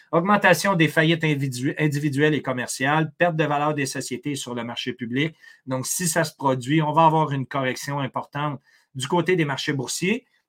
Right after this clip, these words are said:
On pourrait même s'attendre du côté du S and P cinq cents aux États-Unis, qui est l'index phare, euh, une baisse de potentiellement trois, trente à soixante-dix pour cent.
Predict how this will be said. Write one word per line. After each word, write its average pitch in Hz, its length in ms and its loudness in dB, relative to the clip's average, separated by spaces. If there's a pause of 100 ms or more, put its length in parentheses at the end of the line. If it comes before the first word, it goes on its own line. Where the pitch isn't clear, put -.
(560)
On 123 120 -10
pourrait 156 260 -2
même 185 200 0
s'attendre 175 520 -4
du - 100 -6
côté 160 500 -2 (380)
du 135 400 -2
S 156 240 -2
and 147 240 -2
P 165 160 2
cinq 143 320 -6
cents 160 240 -2
aux 151 40 2
États-Unis, 135 760 -2
qui 127 180 -2
est 123 40 0
l'index 131 640 -4
phare, 170 480 2 (420)
euh, 131 340 2
une 147 220 -2
baisse 156 300 2
de 139 80 -4
potentiellement 139 640 -4
trois, 151 360 -4
trente 165 440 0
à 131 100 -4
soixante-dix 147 840 -2
pour - 260 -12
cent. 156 340 -2